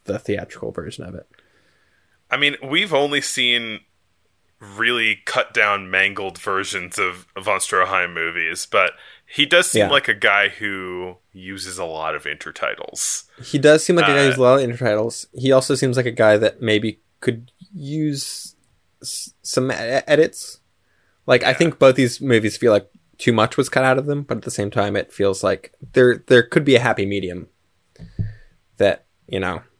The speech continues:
Speaker 1: maybe make, like, yeah, like, a three and a half hour movie that functions. <laughs>
Speaker 2: Yeah. I think that, I think it works as a short version.
Speaker 1: Um, I do too. Yeah.
Speaker 2: Greed was a very, like,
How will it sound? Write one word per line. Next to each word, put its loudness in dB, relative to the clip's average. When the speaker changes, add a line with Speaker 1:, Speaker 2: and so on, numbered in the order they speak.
Speaker 1:
maybe 0
make, -2
like, -2
yeah, -6
like, -10
a -6
three 2
and 2
a -2
half -4
hour 0
movie -2
that -6
functions. -2
<laughs> -20
Speaker 2:
Yeah. -8
I 2
think -6
that, 2
I 4
think -4
it -2
works -8
as -8
a -12
short -12
version. -16
Speaker 1:
Um, 4
I 4
do 4
too. -6
Yeah. -8
Speaker 2:
Greed 0
was 0
a -2
very, 4
like, 0